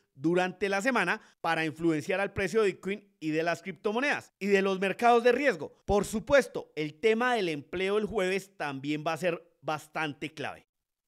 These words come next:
Ahora, vayamos a ver el libro de contabilidad de Bitcoin que nos permite el análisis on-chain para saber si está llegando dinero al ecosistema y con eso esperar precios más altos.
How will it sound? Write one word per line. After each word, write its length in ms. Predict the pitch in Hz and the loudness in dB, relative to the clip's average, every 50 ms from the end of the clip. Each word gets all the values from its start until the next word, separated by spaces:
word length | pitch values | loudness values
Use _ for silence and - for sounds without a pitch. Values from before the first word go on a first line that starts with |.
| _ _ - | _ _ -10
Ahora, 640 | 156 160 175 185 220 254 269 269 233 165 123 - _ - | -6 -2 2 4 8 8 8 8 6 2 -6 -10 _ -14
vayamos 800 | 143 139 170 180 170 151 139 185 240 247 262 254 277 277 247 - | -6 -2 0 0 0 -2 -2 -2 -2 0 0 0 0 -2 -2 -2
a 100 | 202 156 | -2 0
ver 160 | 160 165 170 | 0 0 0
el 140 | 190 196 202 | 0 -4 -4
libro 240 | 220 220 220 214 220 | -6 -4 2 2 2
de 100 | 220 - | 2 2
contabilidad 560 | 196 180 147 - 151 139 135 131 143 147 170 | -2 -8 -6 -4 -4 -4 -4 -4 -2 -2 0
de 140 | 190 190 175 | 0 -2 -2
Bitcoin 380 | - - - 196 208 214 - _ _ _ _ _ | -4 -6 -8 -8 -8 -8 -14 _ _ _ _ _
que 120 | - 143 135 | -12 -8 -8
nos 200 | 135 127 - - | -8 -8 -10 -10
permite 460 | - 131 117 123 147 165 156 - 220 | -10 -8 -6 -4 -4 -4 -2 -2 -2
el 80 | 208 185 | 0 0
análisis 540 | 156 143 151 160 165 170 180 156 190 143 196 | -2 -2 -2 -2 -2 -4 -4 -8 -8 -8 -6
on-chain 400 | 233 220 - - 208 208 208 202 _ _ _ _ _ _ | -8 -8 -6 -6 -6 -8 -8 -10 _ _ _ _ _ _
para 240 | - 165 170 170 170 | -6 -4 -2 -2 -2
saber 300 | 160 196 190 196 226 233 | -2 2 2 2 2 2
si 160 | 233 - 269 | 0 -4 -4
está 280 | 240 - - - 233 226 | -4 -4 -4 -2 -2 -2
llegando 560 | 202 247 247 196 226 226 220 220 208 233 220 | 0 -2 -2 0 0 -2 -2 0 2 2 2
dinero 560 | 208 190 160 165 170 175 180 202 214 - - - | 2 0 -2 -2 0 0 0 -2 -4 -6 -8 -8
al 180 | 156 147 147 151 | -6 -4 -4 -4
ecosistema 800 | 151 151 - 254 262 185 254 220 - - 202 196 214 226 - - | -6 -4 0 0 0 0 0 -6 -6 -6 -4 -4 -4 -6 -8 -10
y 120 | - 170 139 | -14 -14 -12
con 220 | - - 147 143 | -8 -6 -6 -4
eso 300 | 147 139 165 190 180 - - | -4 -6 -6 -8 -8 -8 -10
esperar 500 | 151 131 _ - 139 127 131 131 - - | -14 -14 _ -10 -6 -6 -6 -6 -6 -6
precios 460 | 170 170 170 156 - - 175 175 175 | -4 -4 -4 -4 -6 -6 -6 -6 -4
más 160 | 190 202 202 | -6 -6 -4
altos. 380 | 240 285 220 - 131 - - | -4 -4 -4 -6 -14 -18 -18